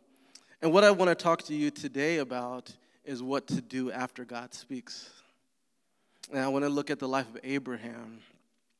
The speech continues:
And so there's a man, his na-, God changes his name later to Abraham, and so right here you'll, you'll hear him just referred to as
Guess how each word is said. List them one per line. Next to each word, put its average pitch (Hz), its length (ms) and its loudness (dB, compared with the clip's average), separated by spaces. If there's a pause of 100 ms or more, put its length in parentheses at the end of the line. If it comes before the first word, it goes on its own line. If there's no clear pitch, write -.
(140)
And 139 100 -6
so 151 140 0
there's 143 220 6
a 143 40 4
man, 139 440 4 (1000)
his 143 160 -2
na-, 156 160 0 (240)
God 147 260 6
changes 156 320 2
his 143 160 2
name 135 320 4
later 139 380 4
to 175 120 4
Abraham, 160 600 0
and 135 100 -2
so 135 100 0
right 131 200 4
here 143 100 2
you'll, 131 260 0
you'll 127 200 -4
hear 135 260 -2
him 123 160 -2
just 123 140 -2
referred 127 320 -4
to 127 80 -4
as 110 100 -8